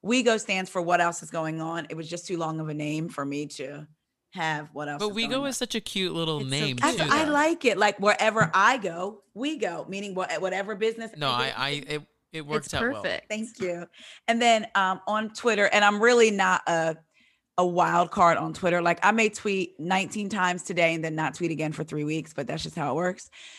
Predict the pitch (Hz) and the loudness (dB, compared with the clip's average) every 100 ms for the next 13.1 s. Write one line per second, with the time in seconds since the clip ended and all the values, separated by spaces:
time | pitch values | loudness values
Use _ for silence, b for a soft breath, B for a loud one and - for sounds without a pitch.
0 | B B 220 214 269 247 233 214 202 190 | B B 4 4 0 -2 2 2 2 -2
1 | 185 - 190 180 170 - - 220 220 - | -4 0 2 4 2 -2 0 0 0 2
2 | 180 190 - 180 180 175 175 175 - 170 | 2 2 0 0 2 2 0 -2 -2 -2
3 | 175 170 175 208 220 214 214 214 _ _ | -2 -6 -4 0 0 0 -2 -6 _ _
4 | _ - 214 214 202 208 208 202 226 208 | _ -8 -2 2 2 2 -2 -2 0 0
5 | 202 208 202 190 180 185 185 185 180 180 | -2 -4 -2 -4 -2 -4 -4 -6 -4 -4
6 | 175 175 175 165 - 175 170 175 - 165 | -2 -4 -4 -4 -4 -4 -4 -8 -6 -6
7 | 165 160 156 156 160 190 185 180 165 180 | -4 -6 -8 -6 -6 0 2 0 0 0
8 | 190 190 - B B B 269 294 285 269 | 2 0 -6 B B B 4 4 2 -4
9 | 254 262 247 - 247 240 233 233 - 214 | -6 -6 -8 -10 -10 -6 -6 -6 -4 -4
10 | 208 202 196 196 - - 196 214 208 - | 0 0 0 -2 -4 -4 -2 0 -2 0
11 | 196 196 _ _ - 208 180 220 247 196 | 0 -2 _ _ -6 -4 2 4 4 4
12 | 190 190 185 190 185 175 - 180 175 175 | 4 4 2 2 2 -2 -4 -2 -2 -4
13 | 170 | -6